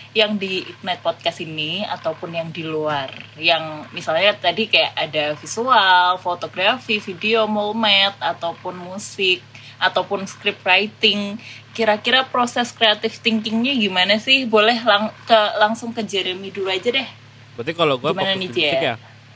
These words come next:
Speaker 1: Proses creative
Speaker 2: Hmm.
Speaker 1: thinking bikin
Speaker 2: Musik,
Speaker 1: konten.
Speaker 2: tapi mungkin
Speaker 1: Mhm.
Speaker 2: agak nyerempet ke kalau editing audio ya. Karena kalau edit audio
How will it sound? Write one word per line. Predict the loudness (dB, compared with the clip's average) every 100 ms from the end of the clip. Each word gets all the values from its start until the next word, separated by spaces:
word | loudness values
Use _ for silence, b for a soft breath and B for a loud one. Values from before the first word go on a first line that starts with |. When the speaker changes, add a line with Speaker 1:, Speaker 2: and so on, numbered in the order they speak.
| -20 -20 -20 -20 -20 -20 -20 -20 -20 -20 -20 -20 -8
Speaker 1:
Proses | -6 -4 -6 -6
creative | 0 0 0 -6
Speaker 2:
Hmm. | -4
Speaker 1:
thinking | -4 0 0 2
bikin | 0 -2 0 0
Speaker 2:
Musik, | 2 0
Speaker 1:
konten. | 0 -2
Speaker 2:
tapi | -4 -4 -8 -8 -14 -20
mungkin | -10 -2
Speaker 1:
Mhm. | 0 0
Speaker 2:
agak | -4 -8 -6
nyerempet | -4 -4 -4 -8
ke | -6 -6 -6
kalau | -8 -10 -10
editing | -12 -14 -12
audio | -12 -8 -6
ya. | -8 -12 -20 -20 -20 -20 -14
Karena | -8 -4
kalau | -4
edit | -4 -8 -10
audio | -10 -6 -4 -4